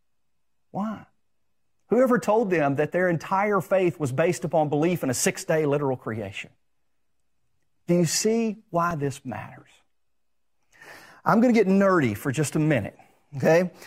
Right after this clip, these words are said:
And so hang with me. And I'm gonna read it as written because I wanna make sure I say this precisely, all right? The Old Covenant is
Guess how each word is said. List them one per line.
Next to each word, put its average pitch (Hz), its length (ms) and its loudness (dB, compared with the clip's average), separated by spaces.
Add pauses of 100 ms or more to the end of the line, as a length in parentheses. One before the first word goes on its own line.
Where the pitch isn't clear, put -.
(140)
And 147 160 2
so 160 140 4
hang 202 380 4
with 185 220 2
me. 110 220 -2 (760)
And 160 140 2
I'm 185 140 4
gonna 190 180 4
read 196 320 2
it 202 220 0
as 190 320 2
written 170 440 0 (300)
because 143 240 0
I 170 80 4
wanna 196 240 4
make 180 240 2
sure 131 220 0
I 143 80 2
say 190 320 2
this 123 480 0 (240)
precisely, 143 720 -2 (640)
all 135 60 0
right? 156 180 2 (760)
The 170 160 4
Old 233 280 4
Covenant 143 640 -2 (580)
is 160 360 0